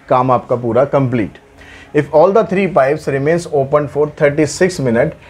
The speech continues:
and then pipe C is closed। अब यहाँ पर question में थोड़ा सा twist कर दिया है। क्या twist कर दिया है कि कह रहा है कि pipe A और B तो चल रहे हैं, Pipe A, B, C तीनों चल रहे हैं थर्टी सिक्स minute तक,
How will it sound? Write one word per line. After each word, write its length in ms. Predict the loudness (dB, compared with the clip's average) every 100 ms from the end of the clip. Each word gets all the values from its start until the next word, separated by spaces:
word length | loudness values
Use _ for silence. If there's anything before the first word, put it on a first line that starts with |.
| -14 0
and 260 | 2 4
then 140 | 2 2
pipe 260 | 2 0 0
C 180 | -2
is 140 | -2 -4
closed। 360 | -6 -6 -10 -6
अब 100 | -2
यहाँ 320 | 0 2 2 2
पर 100 | 0
question 340 | 0 -2 0 -2
में 100 | 2
थोड़ा 160 | 2
सा 100 | 4
twist 420 | 2 2 2 2 2
कर 180 | 0
दिया 240 | 2 -4 -6
है। 80 | -12 _ _ -20 _ _
क्या 160 | 2 2
twist 320 | 2 0 0
कर 140 | 0 2
दिया 220 | 4 4
है 80 | 4
कि 120 | 0
कह 160 | 2 4
रहा 120 | 4
है 60 |
कि 100 | 4 2
pipe 400 | 4 4 2 0 2
A 260 | 6 6
और 200 | 6 4
B 220 | 2 2 4
तो 100 | 4
चल 240 | 6 4
रहे 140 | 4 2
हैं, 120 | -2 _ _ _ _ _ _ _ -2
Pipe 360 | 2 2 0 -2
A, 260 | 4 6 6
B, 200 | 6 4
C 180 | 4 0
तीनों 240 | 2 4 6
चल 180 | 4
रहे 140 | 4 2
हैं 100 | 2
थर्टी 260 | 2 2 0
सिक्स 320 | 0 -4 -2
minute 280 | -4 -2 0
तक, 240 | 0 0